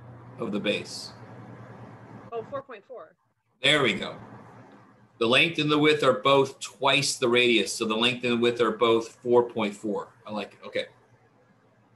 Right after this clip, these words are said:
Speaker 1: And then the height is six times. Now, let me ask you this. Guys, stay with me. Why does it make sense that this is twice the radius?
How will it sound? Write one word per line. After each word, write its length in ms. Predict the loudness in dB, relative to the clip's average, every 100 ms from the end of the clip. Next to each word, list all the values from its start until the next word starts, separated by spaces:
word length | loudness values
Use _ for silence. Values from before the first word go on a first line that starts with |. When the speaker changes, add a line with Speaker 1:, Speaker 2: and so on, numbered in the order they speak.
| _
Speaker 1:
And 100 | -6
then 140 | 0 2
the 100 | 2
height 320 | 2 2 4
is 160 | 2 2
six 160 | 0
times. 380 | 2 0 0 -6 -16 -4
Now, 200 | -2 0
let 100 | 0
me 100 | 2
ask 200 | 2 2
you 80 | 0
this. 240 | 0 -4 -14 _ _ _ _ _ _
Guys, 380 | -2 0 -2 -10 -8
stay 200 | -2 0
with 120 | 0
me. 120 | -4 -10 _ _ _ _ _ _ _ _ _ _ _ _ _ _
Why 200 | -2 0
does 160 | 2 0
it 120 | 2
make 220 | 2 0
sense 580 | 0 0 0 -2 -6 -12 -16 _ -4
that 200 | -2 -2 -2
this 720 | 2 4 2 0 -6 -12 -16 _ _ _ _ _ _ _ _ _ _ _
is 240 | -4 -4 -4
twice 640 | -12 -4 0 2 2 -2
the 140 | -4 -4
radius? 840 | 0 0 0 -4 -8 -12 -12 -14